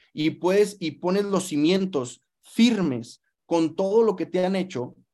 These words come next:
y tú vas avanzando firme, firme, firme, firme. Cuando el resultado se dé, es más,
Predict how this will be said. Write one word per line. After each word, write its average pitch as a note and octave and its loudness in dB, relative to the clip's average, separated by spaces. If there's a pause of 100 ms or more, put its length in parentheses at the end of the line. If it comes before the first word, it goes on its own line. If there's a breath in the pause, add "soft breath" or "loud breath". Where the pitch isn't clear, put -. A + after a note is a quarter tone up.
(360)
y D#3+ -4
tú G3+ -4
vas G3 0
avanzando F#3 0
firme, F3 -4
firme, F3+ -4
firme, F3+ -4
firme. D#3+ -6 (360)
Cuando E3+ -2
el D#3+ 0
resultado D#3+ 0
se E3 -4
dé, F3 -2
es E3+ -4
más, E3+ -4